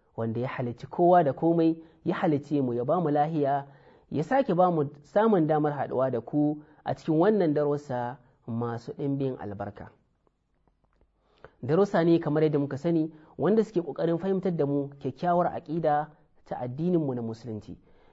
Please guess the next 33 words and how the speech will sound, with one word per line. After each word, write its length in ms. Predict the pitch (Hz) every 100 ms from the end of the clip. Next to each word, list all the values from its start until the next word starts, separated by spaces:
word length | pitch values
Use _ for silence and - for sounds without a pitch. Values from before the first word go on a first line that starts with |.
| 151
Da 80 |
fatan 360 | 175 254 269 240
Allah 200 | 240 190
Subhanahu 480 | 147 139 151 147 131
wa 100 | 127
Ta'ala 440 | 123 98 127 120 - _ _
ya 120 | 123
ƙara 300 | 143 180 220 156
ba 160 | 160
mu 100 | 151
samun 440 | 131 208 220 175 135
damar 440 | 135 131 135 123 - _ _ _
fahimta 500 | 139 165 262 262 175
mai 140 | 143 139
kyau 220 | 139 131
ta 100 | 113
wannan 300 | 143 208 180
darussa 400 | 156 156 151 139
ɗin, 220 | 113 131 123 _ _
domin 380 | 139 147 175 175
mu 80 | 139
samu 280 | 139 131 143
kyakkyawar 480 | 135 139 170 175 165
rabo 220 | 131 127
a 80 | -
wannan 340 | 131 196 190 170
duniya 340 | 175 180 165
ɗin, 260 | 123 147 139 - - -
kuma 180 | - 170
mu 40 |
samu 280 | 143 131 135
kyakkyawar 480 | 135 117 147 147 143
rabo 340 | 127 131 127